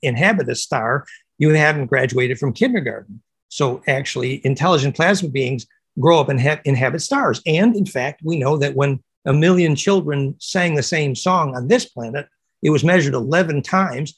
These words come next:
There was a dramatic reduction in slow solar flare activity. So collective human attention can affect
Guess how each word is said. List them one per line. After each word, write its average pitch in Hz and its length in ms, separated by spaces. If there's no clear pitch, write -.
There 143 80
was 135 140
a 139 40
dramatic 143 600
reduction 147 560
in 131 100
slow 139 440
solar 131 360
flare 135 360
activity. - 440
So 123 380
collective 156 500
human 131 440
attention 135 520
can 175 340
affect - 420